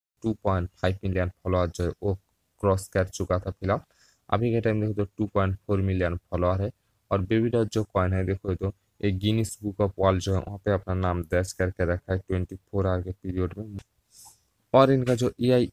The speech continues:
इमेज जनरेटर है, वहाँ से भी बहुत सारे तरीके का एआई इमेज जो जनरेट होते हुए दिखाई दे रहा है। सिक्सटीन के क्रिस्टल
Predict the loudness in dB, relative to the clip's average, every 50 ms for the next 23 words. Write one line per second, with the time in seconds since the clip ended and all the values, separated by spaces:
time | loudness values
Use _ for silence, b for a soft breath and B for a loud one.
0 | -4 -2 0 2 2 2 0 0 0 2 2 2 2 0 0 2 0 0 -2 -4
1 | -8 -8 -10 -8 -8 -8 -8 -6 -6 -8 -10 -6 -4 -4 -4 -2 0 0 0 0
2 | 0 0 0 0 0 -2 -2 -2 -2 -2 0 0 0 -2 -6 -6 -4 -4 -4 -2
3 | -2 0 0 0 0 -2 -2 -2 -2 0 -2 -2 -2 -4 -6 -6 -6 -8 -4 -2
4 | -2 -2 -4 -6 -6 -4 -4 -4 -4 -4 -6 -8 -8 -8 -12 -12 -12 -12 -8 -4
5 | -4 -2 -2 -2 -4 -4 _ -6 -6 -6 -6 -4 -4 -2 -2